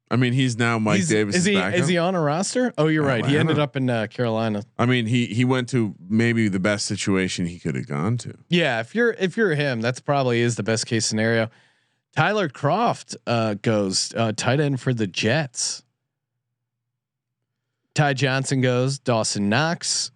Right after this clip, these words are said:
Speaker 2: uh, goes. Rashad Bateman goes. And Sterling Shepard all off the board.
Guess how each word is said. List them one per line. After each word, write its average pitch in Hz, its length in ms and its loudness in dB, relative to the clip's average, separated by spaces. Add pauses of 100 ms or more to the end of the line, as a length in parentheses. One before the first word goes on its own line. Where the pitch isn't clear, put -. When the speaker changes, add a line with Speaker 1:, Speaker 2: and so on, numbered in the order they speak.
(100)
Speaker 2:
uh, 151 180 -2
goes. 147 500 0
Rashad 117 400 0
Bateman 160 420 -2
goes. 131 560 0 (800)
And 131 160 2
Sterling 180 480 2
Shepard 175 460 0
all 170 480 0
off 156 320 0
the 135 80 -6
board. 180 720 2